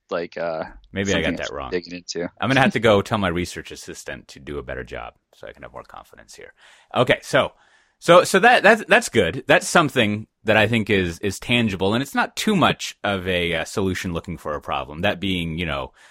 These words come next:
Speaker 2: we have these enterprise architects we need to figure out something for them to do other than fire them.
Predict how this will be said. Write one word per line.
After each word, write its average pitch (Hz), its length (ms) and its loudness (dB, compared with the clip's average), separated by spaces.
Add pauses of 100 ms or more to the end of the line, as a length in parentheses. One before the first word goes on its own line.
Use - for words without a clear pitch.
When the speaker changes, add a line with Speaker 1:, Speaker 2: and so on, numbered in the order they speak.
(140)
Speaker 2:
we 107 120 -2
have 131 120 2
these 117 180 0
enterprise 107 360 2
architects 98 540 0
we - 20 -8
need 80 120 -8
to 76 60 -8
figure 87 240 -6
out 78 140 -6
something 78 380 -12
for - 120 -14
them 76 180 -12
to 71 80 -10
do 69 340 -12 (100)
other 76 180 -12
than 67 200 -18
fire 65 320 -10
them. 65 240 -16